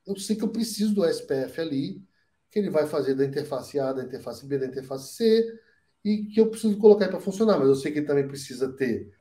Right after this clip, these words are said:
a network, eu sei que ele precisa ter uma loopback, eu sei que ele precisa ter um I D."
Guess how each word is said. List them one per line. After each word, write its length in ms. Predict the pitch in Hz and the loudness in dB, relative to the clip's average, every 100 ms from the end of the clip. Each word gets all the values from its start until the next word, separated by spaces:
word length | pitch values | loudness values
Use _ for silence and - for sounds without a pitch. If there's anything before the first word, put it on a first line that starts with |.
| - | -12
a 100 | 131 | -8
network, 800 | 123 107 202 220 190 170 151 - | -8 -4 6 10 10 10 4 0
eu 80 | 131 | -4
sei 180 | 135 131 | -4 -6
que 80 | |
ele 100 | 120 | -8
precisa 320 | 110 - 117 104 | -12 -12 -10 -10
ter 340 | 113 104 95 - _ - | -8 -8 -10 -18 _ -8
uma 160 | 127 | -4
loopback, 680 | 113 104 175 220 185 165 151 | -4 -4 -2 4 6 4 2
eu 60 | 131 | -6
sei 160 | 131 | -6
que 80 | 127 | -8
ele 100 | 120 | -12
precisa 300 | - - 127 | -14 -10 -10
ter 180 | - 110 | -6 -6
um 160 | 113 | -2
I 100 | 143 | -2
D." 440 | - 185 202 190 | 0 2 4 4